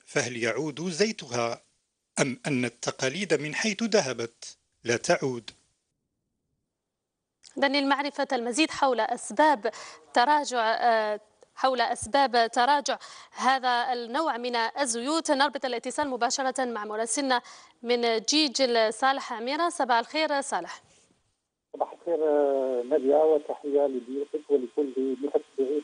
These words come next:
Speaker 3: قناة الشروق نيوز.
Speaker 2: شكراً لك صالح. إذن بداية، سير الطرق التقليدية لصناعة زيت الزيتون نحو الانقراض يطرح معه انقراض تقاليد عريقة،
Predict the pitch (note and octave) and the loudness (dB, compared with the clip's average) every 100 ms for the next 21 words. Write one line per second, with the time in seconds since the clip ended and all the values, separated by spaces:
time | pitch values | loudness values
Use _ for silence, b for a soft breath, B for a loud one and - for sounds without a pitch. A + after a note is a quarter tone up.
0 | - C3+ - - B2 - C#4 D4 G#3 - | 0 -2 0 0 0 2 2 4 2 -4
1 | _ _ - C4 B3+ A#3+ A3+ A3 B3 A#3+ | _ _ -6 -2 2 2 2 2 2 2
2 | A#3 A3 A3+ B3+ C#4 E4+ F4 E4 D#4+ C#4+ | 2 2 4 2 2 0 -2 0 0 0
3 | D4 F4 E4+ D4 C4+ - B B - - | 2 2 2 0 -2 -4 B B -6 0
4 | D#4 C#4+ B3+ - - D#4+ C#4+ C4 A#3+ B3 | 2 2 0 -2 -2 -2 -2 -4 -2 -4
5 | A#3 B3 C#4+ B3+ A#3 A#3 B3 C#4 B3+ B3+ | -2 -4 0 2 2 2 2 2 0 0
6 | A#3+ A3+ D4 C#4+ C4 - A#3+ B3+ C4 C4 | -2 0 0 -2 -2 -2 0 0 0 -6
7 | - B3+ A#3 A#3+ C4 D4+ E4 - B B | -2 0 0 0 2 2 2 -2 B B
8 | B D4 F#4 E4+ - D4 C4+ B3+ D4+ C#4+ | B 0 0 -2 -4 -4 -4 -2 0 0
9 | C4+ B3+ C4 D4+ D4 - - B3+ B3 D4 | -2 -2 2 2 2 -2 -6 -2 0 0
10 | C4+ A#3+ D4+ - - | 0 0 0 2 0